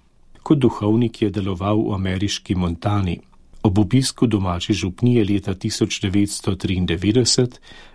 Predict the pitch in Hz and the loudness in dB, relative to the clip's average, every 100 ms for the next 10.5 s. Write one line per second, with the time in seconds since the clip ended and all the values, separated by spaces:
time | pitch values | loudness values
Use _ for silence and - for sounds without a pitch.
0 | _ 120 104 92 98 95 87 - 113 117 | _ 2 2 2 2 0 0 0 2 0
1 | 104 113 117 113 - 90 104 104 107 92 | 0 2 2 0 -4 -2 0 2 2 0
2 | - 104 95 87 - 151 131 - 110 104 | -2 0 0 0 0 0 0 2 4 4
3 | 98 113 110 - 107 - - 98 98 87 | 6 4 4 2 2 2 0 0 -2 -4
4 | 92 98 101 98 - 87 - - - _ | -4 0 0 0 -2 -4 -4 -12 -20 _
5 | _ - - - 110 107 107 92 82 113 | _ -12 0 4 6 4 2 0 0 0
6 | 120 - 110 101 92 95 104 90 87 - | 0 -2 0 0 -2 -4 -2 -2 -2 -2
7 | 104 101 - 87 82 - 92 92 107 117 | -2 0 -2 -4 -2 0 0 2 2 2
8 | 117 - _ _ _ - 135 143 135 131 | 0 -8 _ _ _ 0 2 2 2 2
9 | 110 101 101 107 107 95 90 - 90 - | 2 2 2 2 0 -6 -6 -6 -4 -4
10 | - 107 98 92 87 | -4 -4 -2 -4 -6